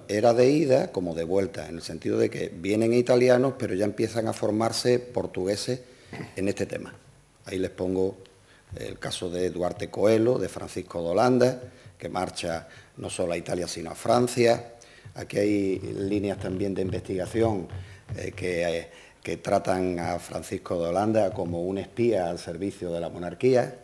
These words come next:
Eh, tengamos en cuenta de que esta ósmosis de corte también llevaba la suspicacia de, de que un ingeniero que, que yo he contratado y va a un país que es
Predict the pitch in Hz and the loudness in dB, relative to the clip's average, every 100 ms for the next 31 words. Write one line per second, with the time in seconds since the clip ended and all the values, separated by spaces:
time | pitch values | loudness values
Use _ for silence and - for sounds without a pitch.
0 | - - 87 87 98 - - 87 90 95 | -14 -10 -10 -10 -14 -14 -8 -4 -2 -2
1 | 87 95 104 101 101 90 90 101 101 101 | -2 0 0 0 0 -4 -4 0 0 2
2 | 95 92 101 95 - - - - 92 90 | -2 -4 -4 -4 -8 -18 -18 -10 -8 0
3 | 104 - - 117 120 - - - 73 82 | 2 2 2 0 0 -10 -20 -14 -10 -6
4 | 92 92 95 95 101 104 92 - - - | -2 0 2 4 6 6 4 0 -6 -6
5 | 87 - 98 - 104 113 - - - 101 | -6 -2 -2 0 -2 -2 -6 -18 -18 -14
6 | 101 98 101 110 110 - 90 90 - 87 | -8 0 4 6 6 4 -4 -6 -4 -4
7 | 92 95 92 90 90 110 113 110 85 82 | -2 -2 -4 -4 2 4 4 2 -4 -6
8 | - 80 85 87 92 90 98 92 104 110 | -8 -8 -6 -4 -4 -2 -2 2 4 4
9 | 92 80 80 85 92 92 92 92 113 110 | 2 -2 -4 -4 -2 -4 -2 2 4 2
10 | - 85 82 92 | -2 -8 -4 -4